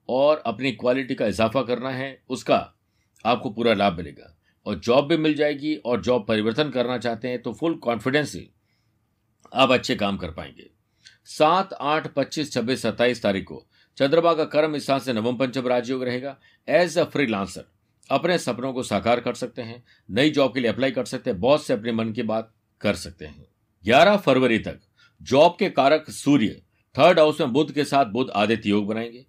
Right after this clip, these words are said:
जिससे जॉब में आपका बढ़िया काम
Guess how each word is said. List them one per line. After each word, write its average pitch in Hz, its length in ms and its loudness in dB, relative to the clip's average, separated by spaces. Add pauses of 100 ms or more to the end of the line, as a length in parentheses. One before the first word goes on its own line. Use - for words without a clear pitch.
(320)
जिससे 143 280 -2
जॉब 131 340 0
में 151 200 -4
आपका 123 280 -2
बढ़िया 101 480 0 (440)
काम 110 300 4